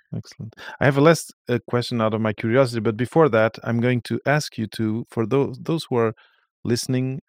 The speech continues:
to the, to the audio version, where can they find you? Where's the best place to,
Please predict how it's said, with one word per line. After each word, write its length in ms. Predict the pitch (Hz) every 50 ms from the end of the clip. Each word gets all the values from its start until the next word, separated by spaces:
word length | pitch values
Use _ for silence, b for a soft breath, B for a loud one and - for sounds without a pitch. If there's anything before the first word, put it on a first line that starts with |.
| _ _
to 140 | - - 107
the, 360 | 101 101 98 95 95 95 90 - _
to 120 | - - 101
the 120 | 98 98
audio 260 | 92 92 95 92 90
version, 500 | 95 107 104 107 113 113 104 101 104 107 - b b b b b b b b _ _ _
where 480 | - - 127 147 160 170 170 170 160 147
can 260 | - - 131 127 123
they 140 | 107 110 107
find 340 | - - - 147 147 143 127
you? 140 | 139 139 135
Where's 240 | 131 139 143 127
the 80 | 117 117
best 300 | 101 117 107 - - -
place 280 | - 117 113 104 - -
to, 360 | - - 120 113 110 110 110